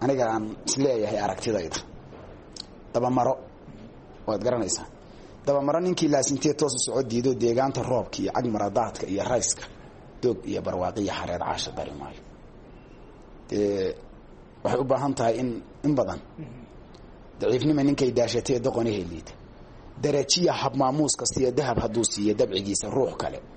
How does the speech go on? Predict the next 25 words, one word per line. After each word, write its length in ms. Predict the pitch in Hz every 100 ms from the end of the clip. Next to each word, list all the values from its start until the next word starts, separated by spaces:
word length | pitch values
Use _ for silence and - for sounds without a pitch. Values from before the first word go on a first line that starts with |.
| - - -
marnaba 400 | 107 101 90 82
doorin 380 | 87 95 104 101
kari 240 | 80 76
maayo. 280 | 76 78 - - - - - -
Digdiglaha 560 | 113 110 113 156 - -
afmiishaarka 600 | 107 107 - 113 90 -
iyo 140 | 92
diradiraalowga. 680 | 90 95 92 104 107 90 - - - - - - -
Daanka 340 | 160 123 -
iyo 200 | 117 120
haddii 240 | 113 117 127
aan 160 | 127
la 100 | 123
jabin 280 | - 120 139
lowga 220 | 143 123
diriqiisa, 580 | 120 135 110 85 80 78 80 -
docka 280 | 104 90 110
yeerku 360 | 117 117 - 110
weligii 420 | 120 101 87 73 - - - - - 107
marnaba 340 | 107 95 87
muran 220 | 76 78
ka 100 | 73
dayn 220 | 65 69 -
maayo. 180 | - - - - - - - - - - - -
Soomaalida 480 | - 110 131 131